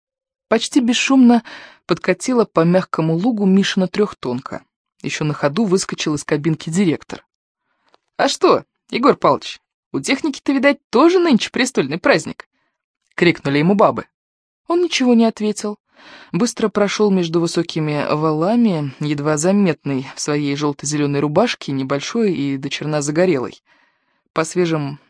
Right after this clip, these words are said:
масляным пятнам на рукавах и недочисто отмытым рукам видно было, что только что вылез из ремонтной мастерской. В обед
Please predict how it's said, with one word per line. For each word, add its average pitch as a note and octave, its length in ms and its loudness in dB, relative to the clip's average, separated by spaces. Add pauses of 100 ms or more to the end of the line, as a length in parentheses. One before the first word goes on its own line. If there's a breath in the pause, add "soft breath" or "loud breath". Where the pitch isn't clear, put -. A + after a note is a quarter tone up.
(160)
масляным C#3+ 540 -4
пятнам C3+ 480 -2
на B2+ 140 -2
рукавах D3+ 520 -2
и C#3 60 -2
недочисто C#3 580 -2
отмытым C#3+ 400 -6
рукам A3+ 340 2
видно G3+ 300 0
было, C#3+ 280 -2
что - 220 -8
только C4 300 -2
что G3 200 -4
вылез A3 460 0
из E3 160 -4
ремонтной F3 480 2
мастерской. - 800 -4 (1040)
В C#3+ 100 0
обед C4 380 2